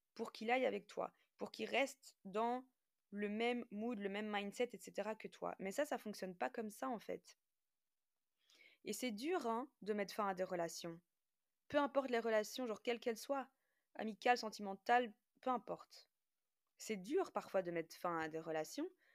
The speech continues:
mais ça fait partie de la vie. Et parfois, en fait, c'est mieux que, parce que, tu sais, là, j'ai vraiment l'image de, euh, tu tiens une corde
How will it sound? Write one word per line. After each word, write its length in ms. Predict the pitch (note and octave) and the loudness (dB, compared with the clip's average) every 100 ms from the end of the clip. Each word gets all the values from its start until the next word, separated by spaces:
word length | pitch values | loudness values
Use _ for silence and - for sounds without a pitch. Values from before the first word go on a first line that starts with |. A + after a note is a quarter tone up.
| _ _ _ _ | _ _ _ _
mais 140 | G#3+ B3+ | 0 2
ça 160 | C4 | 2
fait 140 | A3+ A3 | 0 0
partie 340 | G3 - C4 | -2 -4 -6
de 60 | G#3+ | -2
la 160 | F#3 | 0
vie. 340 | F3+ A#3 C#4+ - | 0 -2 -4 -4
Et 100 | G3 | -4
parfois, 360 | G3+ F3+ - C#4+ | 0 -2 -2 -4
en 80 | A3+ | 0
fait, 180 | C#4 C4+ | 0 -2
c'est 200 | - G3 | -4 -6
mieux 280 | F#3+ G#3 C4 | -4 -2 -2
que, 200 | B3+ G3+ - - - | 0 -2 -4 -20 -6
parce 140 | G3+ | -4
que, 80 | - | -2
tu 80 | A3 | -2
sais, 220 | C#4+ C#4+ - | 0 -2 2
là, 160 | A3+ | 2
j'ai 120 | A3+ | 2
vraiment 260 | G3 A3 B3 | 0 -2 0
l'image 460 | G#3+ G#3 A#3 B3 F#3 | -2 0 0 0 0
de, 100 | A3 | 2
euh, 320 | A3 F#3 F#3 - _ _ | 2 2 -2 -12 _ _
tu 140 | - F#3+ | -12 -4
tiens 180 | B3 | -2
une 100 | A#3+ | -2
corde 560 | - G3+ A3 C4+ F#3 | -2 2 2 0 -6